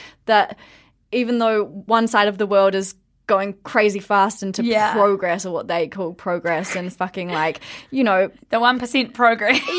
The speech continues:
Speaker 1: Yeah,
Speaker 2: <laughs>
Speaker 1: literally, like, there is other people like us, younger people
Speaker 2: I was gonna
Speaker 1: that
Speaker 2: say,
Speaker 1: are
Speaker 2: I
Speaker 1: starting
Speaker 2: have
Speaker 1: to
Speaker 2: faith that Gen Z are, like,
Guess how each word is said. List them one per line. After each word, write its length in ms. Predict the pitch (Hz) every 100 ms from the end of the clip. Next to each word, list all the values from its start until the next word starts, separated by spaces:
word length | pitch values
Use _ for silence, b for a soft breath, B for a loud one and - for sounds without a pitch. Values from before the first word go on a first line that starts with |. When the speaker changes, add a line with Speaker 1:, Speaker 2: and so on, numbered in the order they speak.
| 381
Speaker 1:
Yeah, 540 | 392 440 403 285 254
Speaker 2:
<laughs> 40 | 269
Speaker 1:
literally, 540 | 320 349 381 311 254
like, 240 | 240 240
there 200 | 269 254 -
is 400 | 247 247 233 - b b b b
other 220 | 233 247
people 320 | 240 220 208
like 180 | 190 180 302
us, 180 | 208 247 - -
younger 380 | 208 269 311
people 280 | 311 285 269
Speaker 2:
I 40 | 311
was 80 | 359
gonna 140 | 494
Speaker 1:
that 40 | 480 440 370
Speaker 2:
say, 40 |
Speaker 1:
are 200 | 294 359
Speaker 2:
I 100 | 330
Speaker 1:
starting 260 | 403 294 277
Speaker 2:
have 80 | 269
Speaker 1:
to 60 |
Speaker 2:
faith 340 | - 233 247 - b b b _
that 200 | - 240
Gen 260 | - 330 440 381
Z 440 | 254 269 202 196
are, 100 | 247
like, 200 | 269 247